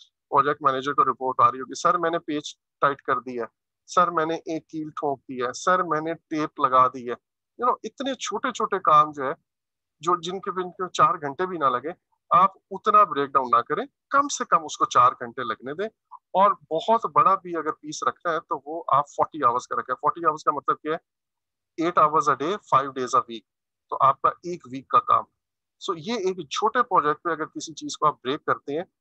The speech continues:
तो कोशिश करें कि एक week से कम, कम इतना break कर दें उसको कि उस पे एक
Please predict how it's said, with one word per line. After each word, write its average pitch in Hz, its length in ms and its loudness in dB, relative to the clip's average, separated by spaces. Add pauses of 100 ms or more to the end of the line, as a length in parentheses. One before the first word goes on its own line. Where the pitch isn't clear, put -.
(180)
तो 160 60 -10
कोशिश 170 420 -4
करें 156 300 -4
कि 170 120 -10 (220)
एक 185 240 -6
week 135 280 -10
से 170 140 -6
कम, 135 300 0
कम 165 260 0 (1000)
इतना 202 280 4
break 165 280 -4
कर 135 140 2
दें 208 140 -2
उसको 180 300 -4
कि - 440 -12
उस 160 240 -2
पे - 20 0
एक 175 320 -4